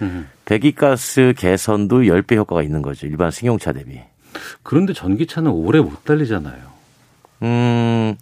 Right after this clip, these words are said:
Speaker 1: 내연기관과 비교해 봤을 때 충전의 어려움들이 좀 있지 않겠습니까? 택시도 가능할까요?
Speaker 2: 음, 그거 문제를 어떻게 해결해 볼까를 고민을 하다가
Speaker 1: 예.
Speaker 2: 충전의 문제는 인프라를 많이 넓혀주면 되는 것이고
Speaker 1: 네.
Speaker 2: 충전 시간을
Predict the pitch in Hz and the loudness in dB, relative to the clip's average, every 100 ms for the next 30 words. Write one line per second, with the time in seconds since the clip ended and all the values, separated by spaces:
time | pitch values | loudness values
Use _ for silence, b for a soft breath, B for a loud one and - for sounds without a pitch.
0 | - 113 139 160 135 127 127 107 104 101 | -6 2 4 4 2 2 2 0 -2 -4
1 | 95 110 92 82 - 80 - 110 85 71 | 0 0 0 -4 -8 -14 -6 -4 -4 -8
2 | 76 - - 240 240 220 185 170 113 110 | -16 -18 -2 0 4 2 2 2 2 2
3 | 127 120 107 110 110 - 101 113 - 131 | 0 0 0 -2 -2 -4 -6 -6 -2 0
4 | 87 - - 87 - - 113 147 220 - | 0 -8 -12 -10 -10 -10 -8 -6 -8 -6
5 | 226 220 104 123 160 - 147 190 - _ | -4 -2 -2 -2 -4 -4 -6 -6 -14 _
6 | 120 123 123 120 117 - - 170 214 202 | -2 0 0 0 -2 -4 -2 4 4 6
7 | 190 165 143 127 131 123 123 98 - - | 4 4 2 4 4 6 4 2 0 0
8 | 110 117 160 139 131 87 87 - 101 95 | 0 2 2 2 0 -2 -2 0 0 0
9 | 98 95 104 101 92 76 - 185 71 76 | 0 2 2 2 0 -2 -2 -2 0 0
10 | 92 120 110 85 69 B B - - 196 | 0 0 -2 -4 -8 B B -6 0 4
11 | 196 180 151 110 101 101 110 120 113 92 | 6 6 4 4 4 4 4 4 4 2
12 | 82 107 113 117 110 85 95 80 78 98 | 0 0 0 0 0 2 2 0 0 -2
13 | 95 95 82 87 82 67 76 104 73 95 | 0 -2 0 0 -2 -4 0 0 0 -2
14 | 82 85 120 160 156 151 131 135 123 120 | -4 -6 -6 0 2 4 2 2 2 2
15 | 131 | 0